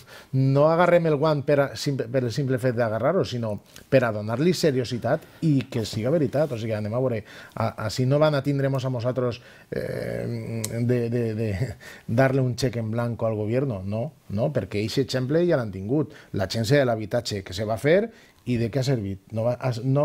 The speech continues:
va servir absolutament de res l'agència de l'habitatge. I, i eixa agència de l'habitatge que la va fer Partit Socialista i Compromís, eh, eh, en teoria se dedicava a això, que ho tenien que haver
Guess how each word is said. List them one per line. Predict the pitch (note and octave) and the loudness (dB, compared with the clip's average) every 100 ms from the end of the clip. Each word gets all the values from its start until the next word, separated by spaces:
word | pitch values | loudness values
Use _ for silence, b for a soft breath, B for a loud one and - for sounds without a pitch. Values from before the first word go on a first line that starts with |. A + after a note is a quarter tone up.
| C#3 | 2
va | C#3 | 0
servir | C#3 B2 D3 | -2 0 0
absolutament | B2+ - A#2 A#2+ C3 C#3+ | 0 -2 -4 -2 -2 -2
de | G2+ | -2
res | G#2+ C#3 - B B G2 | -2 -4 -4 B B -2
l'agència | G#2 B2 A2+ A2 | -2 -2 -4 -2
de | G2 | -2
l'habitatge. | F#2 F#2 F#2 - F2 - B - | -4 -6 -8 -6 -8 -8 B -2
I, | A2+ A2+ B2 | 0 2 0
i | |
eixa | A2+ D3 C3+ | 2 0 0
agència | D3+ C#3+ C#3+ | 0 0 2
de | C#3 | 2
l'habitatge | C3 C#3 D3+ - G#2 | 2 2 0 -2 -4
que | |
la | G2 | -4
va | G2+ | -4
fer | A2+ C3+ | -2 -2
Partit | G#2+ - A2 G#2+ A2+ | -2 -6 -6 -4 -6
Socialista | A#2+ C3+ C3 C3 | -2 0 0 -2
i | B2 | -4
Compromís, | B2+ C3 C#3+ E3+ B B B B - | -4 -2 -2 -4 B B B B 0
eh, | C#3+ A#2+ - A#2 - | 2 2 -2 -8 -10
eh, | G#2 A#2+ | -8 -4
en | A2 | 0
teoria | B2+ A2 A#2+ D3 E3 | 2 2 2 2 2
se | D3+ | 2
dedicava | B2 A2 A2+ A#2+ G#2+ | 0 -2 -2 -2 -2
a | |
això, | - F3 - | -2 -4 -4
que | - G2 | -6 -6
ho | |
tenien | F#2+ G#2+ A#2+ | -4 -2 0
que | |
haver | A#2 | -2